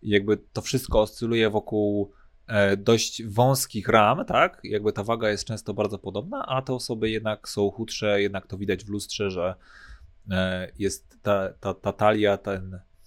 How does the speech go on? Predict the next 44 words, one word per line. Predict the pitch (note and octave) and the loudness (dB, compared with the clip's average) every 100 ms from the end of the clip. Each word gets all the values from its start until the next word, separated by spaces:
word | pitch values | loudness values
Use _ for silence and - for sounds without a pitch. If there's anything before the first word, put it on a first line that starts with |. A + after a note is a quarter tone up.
| - _ - - | -20 _ -20 -10
ta | G#2 | -6
sylwetka | - G2 G#2+ A2 - | -4 2 2 2 -2
jest | F#2 - | -2 -4
o | G2+ | -6
wiele | G2 F#2 | -4 -4
lepsza, | F#2+ - F3 G3+ - - - | -6 -2 0 -2 -6 -20 -10
ale | C#3 D#3 | -8 -8
często | - F3 - D#3+ | -6 -8 -8 -6
to | C#3+ | -6
jest | C3+ | -2
tak, | C3 | -4
że, | B2 A#2+ A#2+ A#2+ - - | -2 -2 -2 -6 -18 -14
mm, | A2 G#2 G#2 G2 | -10 -10 -10 0
ta | G#2 | 2
osoba | G2+ G#2+ G2 F#2+ | 2 0 -4 -6
po | - | -10
prostu | G2 - F#2 | -16 -10 2
waży | F2 F2 F2 E2+ _ - | 2 2 -2 -6 _ -6
podobnie | F#2+ F2+ F2+ F2+ F2 | 0 0 0 -6 -6
jakby | E2+ F2+ | -6 -10
w | - | -8
toku, | F#2 - F2 E2+ - | -8 -6 -10 -10 -12
w | - | -4
toku | G2 F#2+ | -2 2
rocznym, | F#2 - - - | 2 0 -8 -6
tak? | G#2 - - - - - - - G2 | -8 -8 -16 -20 -16 -16 -18 -8 0
Ja | G2 | 0
na | |
przykład | F#2+ - G2+ - - | 0 8 8 8 -6
przez, | - G2+ - - - - - | 0 2 6 12 12 12 12
<laughs> | - - - | 12 -2 -2
e, | F#2+ F#2+ F#2+ F#2+ - - - - _ | -2 -2 -4 -8 -12 -20 -20 -20 _
już | G#2 | 0
od | G2+ | 2
niepamiętnych | G#2+ G#2+ A2 G#2+ G#2+ - | 2 2 0 -2 -8 0
czasów, | A#2+ - F3 - - A#2+ A2 A2 A2 | 0 2 -2 -4 -8 0 2 4 2
e, | |
ważę | G#2 G#2 G#2+ | 2 2 0
praktycznie | - - G2+ | -6 -10 -8
cały | - G2 G2 | 2 2 2
czas | F#2+ - - - | -6 -8 -10 -8
sto | - - | -6 -6
kilo, | - F2 D2 | -6 -8 -8
nie? | G2 B2+ | -4 -4